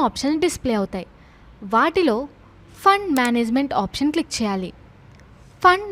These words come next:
మేనేజ్‌మెంట్‌లో కొన్ని సబ్ ఆప్షన్స్ ఉంటాయి. ఫండ్ రిక్వెస్ట్, ఫండ్ రిక్వెస్ట్ రిపోర్ట్, ఫండ్ రిసీవ్, పర్చేజ్ ప్రొడక్ట్, ప్రొడక్ట్ పర్చేజ్ లిస్ట్ అనే ఆప్షన్స్ కనిపిస్తాయి. ఫండ్ రిక్వెస్ట్ పైన క్లిక్ చేయగానే మనకి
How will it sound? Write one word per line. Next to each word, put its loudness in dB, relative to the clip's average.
మేనేజ్‌మెంట్‌లో 0
కొన్ని 0
సబ్ 2
ఆప్షన్స్ -2
ఉంటాయి. -6
ఫండ్ 2
రిక్వెస్ట్, -4
ఫండ్ 2
రిక్వెస్ట్ -2
రిపోర్ట్, -2
ఫండ్ 2
రిసీవ్, -6
పర్చేజ్ 2
ప్రొడక్ట్, -2
ప్రొడక్ట్ -8
పర్చేజ్ -6
లిస్ట్ -10
అనే -4
ఆప్షన్స్ -12
కనిపిస్తాయి. -10
ఫండ్ -2
రిక్వెస్ట్ -10
పైన -6
క్లిక్ -12
చేయగానే -8
మనకి -6